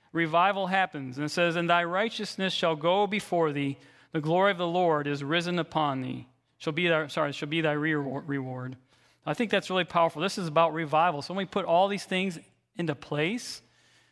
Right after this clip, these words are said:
uh, loosen the bands of wickedness, undo the heavy burdens, let the oppressed go free, break every, well, enslaving yoke, give hungry to the, you know, give food to the hungry, take in the poor, give people who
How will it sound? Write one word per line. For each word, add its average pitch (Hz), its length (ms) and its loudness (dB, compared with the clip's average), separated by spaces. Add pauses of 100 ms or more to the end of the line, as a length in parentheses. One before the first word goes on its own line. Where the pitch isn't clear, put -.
(100)
uh, 143 260 2
loosen 180 320 -4
the 165 80 2
bands 160 300 2
of 151 80 -2
wickedness, 160 420 -2
undo 160 200 0
the 147 100 0
heavy 160 260 -2
burdens, 160 560 -2
let 156 100 -4
the 156 80 -4
oppressed 156 380 -4
go 156 140 -4
free, 147 480 -4 (320)
break 165 200 0
every, 170 360 0
well, 139 260 -2
enslaving 160 560 2
yoke, 156 340 0 (180)
give 160 200 -2
hungry 160 320 0
to 143 60 -6
the, 139 300 -8
you 143 120 0
know, 135 60 -4
give 160 140 -2
food 165 180 -6
to 156 60 0
the 151 60 0
hungry, 160 500 -2 (360)
take 165 200 -4
in 165 100 -2
the 147 60 -2
poor, 160 640 0
give 151 200 -8
people 147 320 -4
who - 80 -20